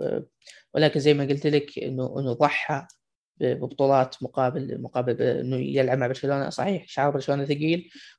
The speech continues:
ولكن ما أعتقد إنه فترة حالية تستحق التضحية، آه، بشكل كبير زي كذا. آه، خاصة إني، إني اللي، اللي أراه بوجهة نظري إنه فيران توريس هو التوجه للتصحيح،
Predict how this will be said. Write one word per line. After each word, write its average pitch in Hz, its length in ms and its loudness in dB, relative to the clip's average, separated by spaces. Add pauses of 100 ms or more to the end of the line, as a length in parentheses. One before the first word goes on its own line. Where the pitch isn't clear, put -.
ولكن - 400 -2
ما 156 140 4
أعتقد 139 360 -2
إنه 139 160 -2
فترة 135 240 -2
حالية 131 360 0
تستحق - 480 -12
التضحية، 139 560 -2 (400)
آه، 123 360 2 (140)
بشكل - 280 -8
كبير 135 260 0
زي 127 160 -2
كذا. 131 380 2 (520)
آه، - 160 -4
خاصة 135 400 -4
إني، 190 280 -4
إني 135 240 -2
اللي، 135 640 -2
اللي - 400 -8
أراه 143 200 6
بوجهة 135 360 0
نظري 156 240 -2
إنه 127 220 -4
فيران 165 300 2
توريس 165 380 0 (280)
هو 170 140 4
التوجه 156 420 2
للتصحيح، 156 720 -4